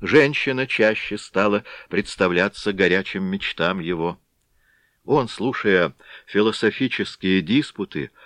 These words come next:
видел ее поминутно свежую, черноокую, нежную. Пред ним беспрерывно мелькали ее сверкающие упругие перси,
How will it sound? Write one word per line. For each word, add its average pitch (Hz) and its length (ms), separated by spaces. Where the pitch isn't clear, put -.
видел 143 380
ее 143 240
поминутно 123 720
свежую, 90 680
черноокую, 78 840
нежную. 80 540
Пред 120 240
ним 151 200
беспрерывно 143 680
мелькали 143 460
ее 139 240
сверкающие 127 800
упругие 104 500
перси, - 520